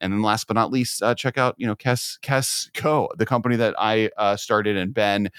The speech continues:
uh, is, is heavily involved in. Uh, we, uh, make anime puzzles and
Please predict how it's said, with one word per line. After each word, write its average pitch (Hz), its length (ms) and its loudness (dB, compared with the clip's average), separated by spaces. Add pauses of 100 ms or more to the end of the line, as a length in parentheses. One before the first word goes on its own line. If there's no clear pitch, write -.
(240)
uh, 92 360 4
is, 90 520 0
is 87 360 0
heavily 131 360 2
involved 107 460 2
in. 98 220 2 (320)
Uh, 95 360 2
we, 107 400 2
uh, 92 260 0
make 90 340 0
anime 127 280 0
puzzles 117 540 -2 (100)
and 87 600 -6